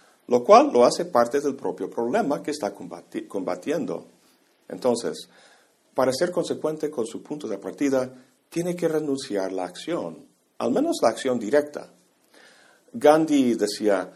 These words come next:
"Sé el cambio que quieres ver en el mundo".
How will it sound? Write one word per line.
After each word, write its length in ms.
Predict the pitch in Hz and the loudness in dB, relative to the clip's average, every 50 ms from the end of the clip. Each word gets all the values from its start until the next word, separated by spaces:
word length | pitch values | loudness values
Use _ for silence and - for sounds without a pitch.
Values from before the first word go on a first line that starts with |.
| - _ _ _ _ _ _ _ - | -20 _ _ _ _ _ _ _ -10
"Sé 500 | - - - 196 196 220 220 - - - | -6 -2 2 2 2 2 2 -2 -6 -6
el 220 | - 135 131 - - | -4 -4 -4 -4 -4
cambio 420 | - 180 175 175 175 170 165 160 | -2 0 0 0 0 -2 -2 -4
que 140 | 160 123 110 | -4 -6 -6
quieres 300 | - 135 139 131 - - | -2 -2 -2 -2 -2 -4
ver 140 | 101 92 92 | -4 -6 -6
en 100 | 90 90 | -6 -6
el 100 | 87 85 | -8 -8
mundo". 400 | 87 87 85 78 73 - - | -8 -8 -10 -10 -12 -14 -16